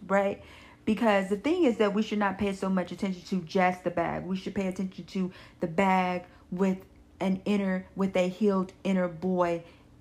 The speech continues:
attached to it. But you're not gonna get a healed inner boy if your inner girl is not healed. Okay? You're not. You cannot deceive the universe. You cannot deceive vibration.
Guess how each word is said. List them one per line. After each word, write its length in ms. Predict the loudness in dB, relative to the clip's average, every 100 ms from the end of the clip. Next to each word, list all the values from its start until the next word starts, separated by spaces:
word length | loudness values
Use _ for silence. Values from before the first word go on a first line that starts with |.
| -20 -16 -6
attached 640 | -6 -4 0 0 0 -6 -14
to 300 | -4 -2 -2
it. 280 | -8 -14 -20 _ -20 -20 -20 -20 _ -20 -20 -4
But 120 | 0 4
you're 140 | 6
not 320 | 6 4 4
gonna 160 | 2 2
get 200 | 2 2
a 40 |
healed 440 | 2 2 2 2 -2
inner 200 | -2 -2
boy 480 | 2 2 2 0 -6 -8 -6
if 120 | -2
your 260 | 2 2
inner 200 | 2 0
girl 320 | 0 2 2 2
is 160 | 0
not 240 | -2 -2 -6
healed. 560 | -4 -2 -2 -6 -16 -20 -20 -20 -20 -20 -20 -20 -20 -20 -8
Okay? 480 | -6 0 2 2 -2 -10 -4
You're 160 | 0
not. 420 | 4 4 2 0 -10 -20 -20 -20 -20 -20 -20 -20 -6
You 120 | -4
cannot 800 | 0 0 2 4 2 2 -2 -10 -20 -20 -6
deceive 560 | -2 -2 0 0 2 0
the 80 | -2
universe. 640 | 0 0 0 -2 -6 -8
You 100 | -6
cannot 500 | -2 0 0 -2 -6
deceive 460 | -6 -4 -2 -2 2
vibration. 920 | 2 2 2 2 2 0 -6 -10